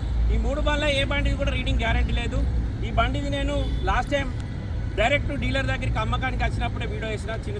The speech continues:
చిన్న డెంటింగ్లు, పెయింటింగ్లు ఉండే. ఈ ప-, పెయింటింగ్, డెంటింగ్ అయిపోయింది. ఈ బండి ఢిల్లీలో అమ్మకానికి ఉంది. రెండు వేల, ఆ, పంతొమ్మిది మ్యానుఫ్యాక్చరింగ్, పంతొమ్మిది రిజిస్ట్రేషన్, ఫస్ట్ ఓనర్, మారుతి Ertiga జెడ్ఏ ప్లస్, ట్వెల్వ్ ఫార్టీ ఎయిట్ సీసీ డీజిల్ ఇంజన్, మెరూన్ కలర్, మాన్యువల్, పుష్ బటన్ వస్తది, ఆటో క్లైమేట్, అలై వీల్స్, ఏబిఎస్, ఫోర్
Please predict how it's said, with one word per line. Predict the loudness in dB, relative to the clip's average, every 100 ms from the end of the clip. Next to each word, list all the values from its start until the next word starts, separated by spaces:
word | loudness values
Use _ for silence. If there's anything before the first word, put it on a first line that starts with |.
| -4
చిన్న | -4
డెంటింగ్లు, | -4 -4 -4 -2
పెయింటింగ్లు | -2 -2 -2 -4 -4
ఉండే. | -4 -4
ఈ | -4
ప-, | -4 -4 -4
పెయింటింగ్, | -4 -4 -2
డెంటింగ్ | -2 -2 -4 -4
అయిపోయింది. | -4 -4 -4 -4 -6 -6 -6 -6 -6 -6 -4
ఈ |
బండి | -2 -2 -4
ఢిల్లీలో | -6 -4 -2
అమ్మకానికి | -2 -2 -4 -6 -6
ఉంది. | -6 -6
రెండు | -6 -4
వేల, | -4 0 2 0 -2 -8 -8 -8 -8 -8 -8 -6
ఆ, | -6 -4
పంతొమ్మిది | -4 -2 -2 -2
మ్యానుఫ్యాక్చరింగ్, | -2 -2 -4 -4 -4 -4 -2
పంతొమ్మిది | -2 -2 -4 -4
రిజిస్ట్రేషన్, | -6 -6 -6 -4 -4
ఫస్ట్ | -4 -4
ఓనర్, | -4 -4 -2
మారుతి | -4 -4 -4
Ertiga | -6 -4 -2 -2
జెడ్ఏ | -2 -4 -6
ప్లస్, | -6 -6 -6
ట్వెల్వ్ | -6 -6 -4
ఫార్టీ | -4 -4
ఎయిట్ | -4
సీసీ | -6 -6 -6
డీజిల్ | -6 -4
ఇంజన్, | -4 -2 -4 -6 -6 -6 -4
మెరూన్ | -2 -2
కలర్, | -2 -2 -2
మాన్యువల్, | -2 -2 -2 -2
పుష్ | -2 -4
బటన్ | -4 -4 -4
వస్తది, | -4 -2 -2
ఆటో | -2 -2
క్లైమేట్, | -4 -2 -4 -4
అలై | -2 -2
వీల్స్, | -2 -2 -4
ఏబిఎస్, | -4 -4 -4 -4 -4
ఫోర్ | -4